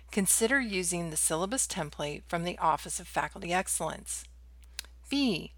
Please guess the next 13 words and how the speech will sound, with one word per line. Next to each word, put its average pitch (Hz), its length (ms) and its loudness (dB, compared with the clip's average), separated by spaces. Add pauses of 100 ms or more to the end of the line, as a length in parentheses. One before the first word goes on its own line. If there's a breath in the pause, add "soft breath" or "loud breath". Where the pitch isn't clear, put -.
(480 loud breath)
apply 226 460 8
the 294 100 4
cert 190 480 2 (140)
online 196 420 4
course - 340 -2
templates, - 580 -4
which 185 220 -2
are 175 120 6
available 202 540 4
in 165 180 -4
five 233 440 8
different 247 340 -4
formats. 247 640 0